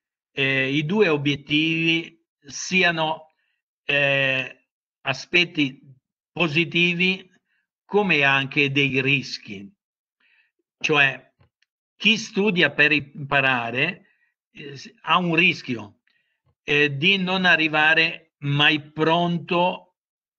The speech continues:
ad una valutazione. Perché si mette su una strada o di ricerca,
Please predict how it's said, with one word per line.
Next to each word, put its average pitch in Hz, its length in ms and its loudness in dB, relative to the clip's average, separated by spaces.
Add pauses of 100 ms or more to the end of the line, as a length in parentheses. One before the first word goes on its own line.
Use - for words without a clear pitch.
(240)
ad 143 160 0
una 156 200 0
valutazione. 139 1040 -2 (1600)
Perché 170 640 -2 (320)
si - 380 0
mette 160 880 -2
su 185 220 -4
una 185 200 0
strada 135 600 -2
o 147 180 2
di 143 200 0
ricerca, 127 840 -2